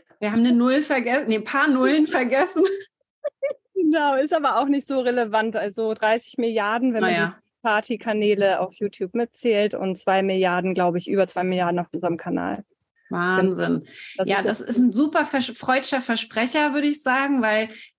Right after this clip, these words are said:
Speaker 1: ähm, das ist natürlich ein Riesenunterschied. Und da geht's jetzt, äh, als ich das gehört hab, ja, wir sind gemeinsam in einer Mastermind, du bist grad in Zypern und genießt die Sonne. Deswegen hier, wer die, das Video sieht, der, der wird sehen, äh, da sind Palmen im Hintergrund und ich bin ein bisschen neidisch.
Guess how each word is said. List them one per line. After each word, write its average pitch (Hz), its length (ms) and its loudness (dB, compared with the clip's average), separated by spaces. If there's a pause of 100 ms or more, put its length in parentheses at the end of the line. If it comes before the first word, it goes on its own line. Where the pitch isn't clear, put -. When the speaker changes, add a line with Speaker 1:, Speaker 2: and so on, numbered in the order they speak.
Speaker 1:
ähm, 202 280 0
das 214 120 -2
ist - 40 0
natürlich 233 260 0
ein 226 100 2
Riesenunterschied. 220 1300 0
Und 185 160 -6
da 196 240 0
geht's 220 300 -4
jetzt, 220 380 -6
äh, 202 240 -2 (440)
als 247 160 0
ich 247 80 -2
das 247 180 -4
gehört 233 340 0
hab, 320 180 2
ja, 226 220 0
wir 226 100 -2
sind 254 360 -2
gemeinsam 220 420 0
in 190 60 -2
einer 170 180 -4
Mastermind, 254 560 2
du 208 60 -4
bist 214 220 -4
grad 214 200 -4
in 180 120 -4
Zypern 262 840 0 (420)
und 220 380 2
genießt 240 340 2
die 214 80 -4
Sonne. 220 320 0
Deswegen 208 460 0
hier, 202 420 0
wer 190 140 0
die, - 200 -6
das 190 220 -6
Video 214 320 -2
sieht, 202 260 -4
der, 185 380 -2
der 185 180 -4
wird 185 200 -6
sehen, 190 320 0
äh, 185 240 -4
da 185 160 -2
sind 190 180 -4
Palmen 214 300 0
im 202 100 2
Hintergrund 208 640 0
und 185 260 -4
ich - 220 -4
bin 277 120 0
ein 226 140 2
bisschen 226 240 -2
neidisch. 196 400 -2